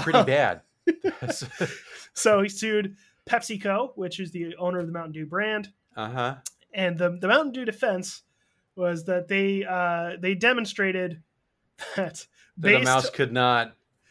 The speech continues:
Speaker 1: remain
Speaker 2: Well
Speaker 1: in the Mountain Dew because Mountain Dew is so caustic that it dissolves the mouse.
Speaker 2: That's exactly what they did, yes. That on the timelines that it takes for a product to go from bottling to point of sale,
Speaker 1: How
Speaker 2: there
Speaker 1: is
Speaker 2: is
Speaker 1: this
Speaker 2: no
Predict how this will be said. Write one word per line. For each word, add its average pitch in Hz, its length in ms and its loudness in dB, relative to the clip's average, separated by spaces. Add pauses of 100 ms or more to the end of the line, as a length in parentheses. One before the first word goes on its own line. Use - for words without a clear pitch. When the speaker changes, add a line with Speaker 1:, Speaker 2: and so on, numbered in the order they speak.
(600)
Speaker 1:
remain 123 440 0
Speaker 2:
Well 196 120 2
Speaker 1:
in 113 140 -6
the 110 80 -6
Mountain 110 320 -6
Dew 107 160 -6
because 104 240 -8
Mountain 107 280 -4
Dew 107 140 -6
is 101 180 -10
so 113 160 -2
caustic 110 640 0
that 107 100 -4
it 95 100 -10
dissolves 104 400 -4
the 107 80 -16
mouse. 110 380 -8 (320)
Speaker 2:
That's 196 200 4
exactly 175 360 0
what 175 100 -2
they 185 100 -2
did, 175 180 -4
yes. 165 220 -4
That 185 200 0
on 185 260 0
the 196 100 0
timelines 233 640 0
that 202 100 -6
it 190 80 -8
takes 208 380 -2
for 180 320 -4
a 165 40 -8
product 196 360 0
to 196 60 -8
go 190 180 0
from 180 240 -4
bottling 214 720 0 (260)
to 180 260 -4
point 202 300 -4
of 185 100 -6
sale, 196 580 0
Speaker 1:
How 202 240 6
Speaker 2:
there 294 80 4
Speaker 1:
is 202 100 2
Speaker 2:
is - 100 -6
Speaker 1:
this 185 40 0
Speaker 2:
no 202 80 4